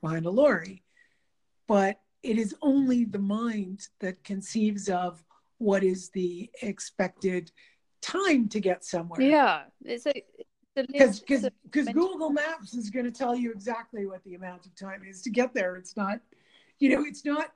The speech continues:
Speaker 1: it's, it's not really, um, it's, it's magical when you, when you, when the mind is in the way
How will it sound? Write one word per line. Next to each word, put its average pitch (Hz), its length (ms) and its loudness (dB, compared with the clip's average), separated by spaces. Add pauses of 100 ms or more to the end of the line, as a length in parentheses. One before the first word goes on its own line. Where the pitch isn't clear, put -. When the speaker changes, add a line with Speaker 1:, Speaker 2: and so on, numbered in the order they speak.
Speaker 1:
it's, - 220 -10 (180)
it's - 220 -14
not 262 320 -6
really, 214 460 -2 (1300)
um, 202 240 -8 (120)
it's, - 300 -4
it's - 360 -2
magical 226 920 2
when 180 180 -4
you, 180 400 -6 (140)
when 202 260 -2
you, 190 260 -2 (100)
when 190 180 -2
the 185 80 0
mind 196 120 -2 (1200)
is 185 160 -2
in 208 160 8
the 185 100 0
way 180 640 -4